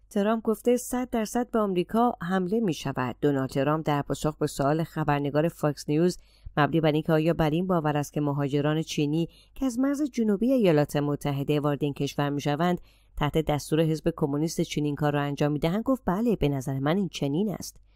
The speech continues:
او افزوده به باور من ما صد درصد متحمل حمله خواهیم شد.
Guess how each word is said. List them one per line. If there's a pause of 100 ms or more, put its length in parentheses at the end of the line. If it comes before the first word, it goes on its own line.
(240)
او
افزوده (280)
به
باور
من (140)
ما
صد
درصد
متحمل
حمله
خواهیم
شد.